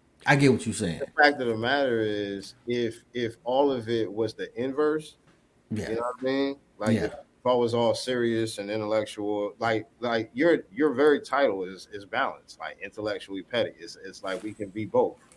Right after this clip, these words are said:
Speaker 2: you know what I'm saying? Like, we can be light
Speaker 1: Man.
Speaker 2: and heavy.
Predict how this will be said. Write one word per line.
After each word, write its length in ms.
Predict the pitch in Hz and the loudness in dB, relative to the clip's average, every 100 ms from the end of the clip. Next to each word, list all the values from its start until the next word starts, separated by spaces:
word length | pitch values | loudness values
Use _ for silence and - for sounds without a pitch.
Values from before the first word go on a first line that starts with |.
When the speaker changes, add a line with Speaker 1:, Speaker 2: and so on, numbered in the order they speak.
| - | -20
Speaker 2:
you 60 | 101 | -10
know 60 | |
what 60 | 101 | -8
I'm 60 | 98 | -6
saying? 360 | 110 113 113 | -4 -2 -2
Like, 160 | 104 95 | -4 -6
we 100 | 107 | -6
can 160 | 113 95 | -6 -6
be 280 | 104 98 - _ - | -4 -6 -8 _ -2
light 240 | 117 156 | 6 6
Speaker 1:
Man. 240 | - - - - - | 6 2 -4 -12 -10
Speaker 2:
and 120 | 113 | 0
heavy. 260 | 120 - | 2 2